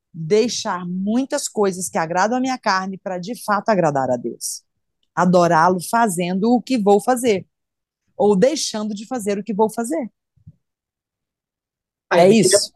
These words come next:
Speaker 2: a igreja precisa refazer os apelos que foram feitos no passado. A igreja precisa voltar a dizer que andar com Cristo é morte,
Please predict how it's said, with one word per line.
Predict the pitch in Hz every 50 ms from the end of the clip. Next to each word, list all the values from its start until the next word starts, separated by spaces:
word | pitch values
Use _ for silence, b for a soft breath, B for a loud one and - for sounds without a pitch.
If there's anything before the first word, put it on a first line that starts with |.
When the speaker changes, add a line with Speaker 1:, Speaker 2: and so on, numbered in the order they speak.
| _
Speaker 2:
a | - 175 175
igreja | 170 170 156 156 170 185 185 185
precisa | 185 - 185 - - - 202 185 208 196
refazer | - 190 214 208 - - 226 208 - - 165 180 190
os | 185 185 190
apelos | 175 - - - 170 175 170 160 147 143 -
que | - 151
foram | - - 160 160 170 160 - -
feitos | 165 160 156 151 147 147
no | 170 -
passado. | - 160 156 - - 160 151 143 143 131 131 127 123 - _ _ _ _ _ _ _ _ _ _ _ _ _ _ _ _ _ _ _ _ _ _ _ _ _ _ _ _ _ _ _ _ _ _ _ _ _ _ _ _ _ _ _ _ _ _ _ _ _ _ _ _ _ _ _ _ _ _ _ _ _ _ _ _ _ _ _ _ _ _ _ _ _ _ _ _ _ _ _ _ _ _ _ _ _ _ _ _ _ _ _ _ _ _ _ -
A | 139 143
igreja | 143 151 165 160 175
precisa | 175 - - 196 190
voltar | 170 156 196 196 185 190 - 180 180 185 185
a | 190
dizer | 185 185 180 - - 170 175 180 175
que | 180 - 165
andar | 175 170 160 151 165 180 190 185
com | 185 185 175 151 -
Cristo | - 170 196 190 185 - 190
é | 196
morte, | 190 185 180 180 180 175 165 170 - - - - 143 127 123